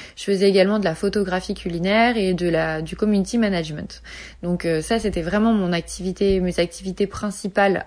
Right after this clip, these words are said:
avant de lancer Yelloco. Et ensuite, j'ai eu une opportunité grâce à mon blog de pâtisserie,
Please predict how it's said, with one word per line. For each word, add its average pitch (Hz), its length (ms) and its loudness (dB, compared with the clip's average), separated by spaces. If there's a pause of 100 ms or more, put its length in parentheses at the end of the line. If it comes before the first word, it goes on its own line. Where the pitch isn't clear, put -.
avant 196 280 0
de 190 100 -2
lancer 170 300 -2
Yelloco. 165 580 0 (540)
Et 196 140 0
ensuite, 262 340 0
j'ai 233 140 2
eu 180 60 4
une 196 180 4
opportunité 220 680 0
grâce 190 300 -2
à 175 80 0
mon 170 160 -2
blog 208 340 2
de 196 100 0
pâtisserie, 175 600 -4